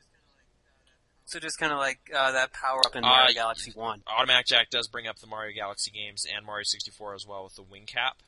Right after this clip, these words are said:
Speaker 2: Just kinda how cool that was.
Speaker 1: Mm-hmm.
Speaker 2: Um, yeah, just kinda that idea of just kind of freedom of movement in a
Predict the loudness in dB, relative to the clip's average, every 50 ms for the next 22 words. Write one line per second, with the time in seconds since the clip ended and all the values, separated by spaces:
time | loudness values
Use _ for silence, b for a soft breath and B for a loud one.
0 | _ _ _ _ _ -8 -6 -6 -6 -6 -8 -8 -8 -10 -12 -12 -18 -16 -16 -14
1 | -10 -8 -8 -8 -8 -10 -14 -14 -14 -12 -12 -12 -14 -16 _ _ _ _ _ _
2 | _ -12 -12 -10 -8 -8 -8 -8 -8 -10 -10 -10 -12 -14 _ _ _ _ _ _
3 | 4 6 6 6 4 0 -4 -6 -4 -2 -2 -2 -2 -2 0 0 2 2 2 2
4 | 0 -2 -4 -6 -10 -12 -12 -14 -14 -12 -14 -12 -12 -14 -14 -14 -16 -18 -20 -20
5 | -20 -20 -20 -20 _ _ _ _ _ _ _ _ _ _ _ _ _ _ _ _
6 | _ _ _ _ _ _ -20 -18 -16 -14 -12 -10 -10 -10 -12 -14 -16 -18 -18 -20
7 | -20 -20 -20 -20 -20 -20 -20 -20 _ -20 -20 -20 -20 -20 _ _ _ _ -20 -20
8 | -20 -18 -16 -16